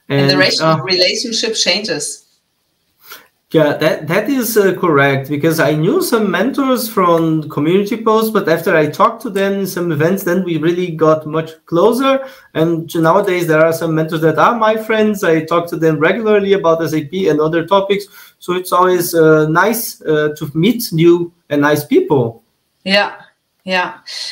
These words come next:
Speaker 1: Yeah. Also during the pandemic, I liked this so much, um, that so many, um, community members who, who were organizer of Stammtisch, Inside Track, and so on,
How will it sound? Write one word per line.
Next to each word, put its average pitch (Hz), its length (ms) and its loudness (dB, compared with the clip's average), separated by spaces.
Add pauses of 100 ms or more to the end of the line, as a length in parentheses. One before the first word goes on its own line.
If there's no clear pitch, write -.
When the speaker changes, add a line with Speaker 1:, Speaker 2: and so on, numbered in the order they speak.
(140)
Speaker 1:
Yeah. 226 240 2
Also 247 340 -2
during 226 420 -2
the 196 80 -8
pandemic, 180 640 -4
I 170 160 -4
liked 208 240 -2
this 196 160 -8
so 196 160 -6
much, 185 540 -2
um, 165 240 -2
that 156 280 0
so - 300 -6
many, 196 520 -2
um, 170 560 -2 (640)
community 170 880 -2
members 165 580 0
who, 165 160 -6 (220)
who 170 120 -6
were 156 380 0
organizer 156 560 0
of 135 240 -4
Stammtisch, 160 800 -2
Inside 160 340 -6
Track, 151 220 -4
and 147 100 -8
so 147 160 -8
on, 143 160 -6